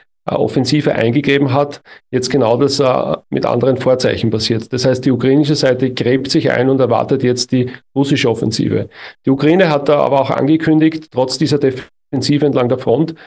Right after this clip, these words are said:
zu versuchen, auf andere Ebenen in die Offensive zu gehen. Und das erleben wir auch seit Beginn diesen Jahres. Und zwar sind das die Versuche der Ukrainer, mit weitreichenden Drohnen bis tief nach Russland hineinzuwirken.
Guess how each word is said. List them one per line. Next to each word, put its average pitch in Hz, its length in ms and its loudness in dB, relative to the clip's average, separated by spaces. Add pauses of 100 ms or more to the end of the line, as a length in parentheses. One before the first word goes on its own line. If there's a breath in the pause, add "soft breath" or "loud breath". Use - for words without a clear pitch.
zu - 120 -8
versuchen, 156 460 0
auf 143 140 0
andere 143 340 2
Ebenen 127 260 2
in 127 60 0
die 127 60 0
Offensive 131 460 -2
zu 131 160 -4
gehen. 151 280 2
Und 143 180 0
das 139 180 0
erleben 127 260 2
wir 120 140 2
auch 143 180 0
seit 143 220 -2
Beginn 147 400 2 (320 loud breath)
diesen 143 180 0
Jahres. 135 460 2
Und 143 100 0
zwar 131 220 -2
sind 151 180 0
das 151 100 0
die 139 120 -4
Versuche 160 420 0
der 139 100 2
Ukrainer, 127 460 2
mit 135 220 0
weitreichenden 123 680 0
Drohnen 147 480 2
bis 160 240 -2
tief 180 400 0
nach 139 220 0
Russland 139 300 0
hineinzuwirken. 143 840 0